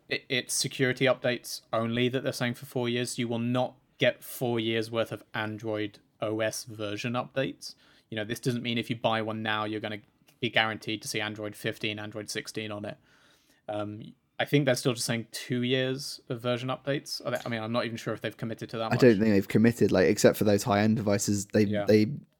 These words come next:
Speaker 2: don't ever like to commit, 'cause I think sometimes if something doesn't sell very well or it just is not worth it because they didn't, I don't know, like, just at
Speaker 1: Yes.
Speaker 2: the low end, like, the development time and money is not
Speaker 1: Mm-hmm.
Speaker 2: worth it for them, then they just won't bother.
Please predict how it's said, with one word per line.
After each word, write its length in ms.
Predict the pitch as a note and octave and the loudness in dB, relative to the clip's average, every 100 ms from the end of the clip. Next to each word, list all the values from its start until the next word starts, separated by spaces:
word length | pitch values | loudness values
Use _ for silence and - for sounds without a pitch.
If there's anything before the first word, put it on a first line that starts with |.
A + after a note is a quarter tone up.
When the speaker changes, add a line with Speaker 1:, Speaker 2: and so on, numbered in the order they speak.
| - A2+ | -10 8
Speaker 2:
don't 260 | B2 G#2+ - | 10 10 6
ever 280 | G2+ F2+ G#2+ | 0 4 6
like 300 | A2 A2 - | 8 8 6
to 100 | - | 6
commit, 320 | D3 D#3+ F3+ | 6 6 4
'cause 100 | - | 4
I 60 | A#2 | 4
think 200 | A2+ A#2 | 6 4
sometimes 440 | - A#2 A#2+ A#2+ A#2 | 4 4 6 4 4
if 140 | A2+ | 2
something 320 | A2+ F#2 F#2 | 2 2 2
doesn't 240 | A2+ A2 G2+ | 2 2 6
sell 180 | A#2 | 8
very 220 | A2+ A#2 A#2 | 10 8 10
well 240 | A#2 B2+ | 10 10
or 100 | A#2+ | 10
it 60 | F#2 | 8
just 220 | G2+ - | 0 0
is 300 | G#2+ G2+ - - - - - | 2 0 -4 -8 -18 -18 -2
not 400 | B2+ B2 - - | 4 4 4 4
worth 300 | A2 A#2 A2+ | 6 8 8
it 140 | - | 6
because 180 | - G#2+ | 4 6
they 80 | G#2 | 6
didn't, 240 | G#2+ G#2 - G#2+ | 6 0 -2 0
I 40 | |
don't 60 | G#2 | 2
know, 120 | G2+ G#2+ | 0 -2
like, 240 | G#2+ G#2 - | -2 -2 -2
just 160 | A2 - | -4 0
at 40 | |
Speaker 1:
Yes. 180 | G#2+ A2 | 2 4
Speaker 2:
the 60 | A2+ | 4
low 220 | A2+ G#2+ | 6 6
end, 360 | G#2+ A#2+ B2+ - - | 4 2 -4 -8 -2
like, 260 | C3+ G#2+ | -2 0
the 80 | A2 | 2
development 440 | G2 A2+ A2 G2+ | 6 8 8 4
time 220 | - A2 A2 | 4 4 6
and 80 | |
money 240 | A2 A2 A2 | 4 4 4
is 100 | G#2+ | 2
not 80 | F2+ | 2
Speaker 1:
Mm-hmm. 60 | A2 | 2
Speaker 2:
worth 160 | A2+ | 4
it 120 | A#2+ - | 4 4
for 80 | |
them, 380 | A#2 B2+ C#3 C3+ | 2 2 0 -6
then 380 | - G2 G2+ F#2+ | -4 -2 -2 -2
they 100 | G#2 | -2
just 200 | G2+ G2+ | 0 0
won't 140 | G#2 A2 | 0 0
bother. 280 | A2 A2 | 0 0